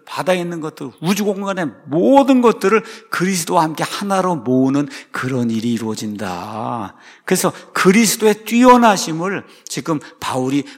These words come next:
보여주려고 맨 마지막 때, 새하늘과 새 땅이 이루어지는 때, 다시는 죄가 존재하지 않는 때, 죽음이 존재하지 않는 때, 이러한 때를 지금 여기 뭐라고 이야기했냐? 때가 충만히 찬 경륜이다.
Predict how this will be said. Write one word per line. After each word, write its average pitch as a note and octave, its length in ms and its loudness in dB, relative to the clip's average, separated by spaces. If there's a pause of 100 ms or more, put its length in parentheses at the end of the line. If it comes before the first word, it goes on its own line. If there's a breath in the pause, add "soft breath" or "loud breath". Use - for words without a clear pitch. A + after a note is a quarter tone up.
보여주려고 B2+ 1120 -2 (220 loud breath)
맨 G3+ 400 6
마지막 F#3+ 540 0
때, A2+ 240 -10 (200 soft breath)
새하늘과 G#3 560 2
새 - 260 0
땅이 A3+ 240 2
이루어지는 E3+ 460 -2
때, B2 260 -6 (440 loud breath)
다시는 A3+ 420 4
죄가 G#3 360 8
존재하지 G3+ 440 2
않는 F3 260 2
때, D#3 100 0
죽음이 A3 440 0
존재하지 G3 460 4
않는 D3+ 260 2
때, G#3 280 4 (360 loud breath)
이러한 C3+ 380 2
때를 C#3+ 680 -2 (200 loud breath)
지금 C#3 220 0
여기 B2+ 200 0
뭐라고 D#3 440 0
이야기했냐? B2 720 0 (320 loud breath)
때가 D#3+ 420 0
충만히 D#3 580 -2
찬 B2+ 300 -6
경륜이다. A2 1200 -8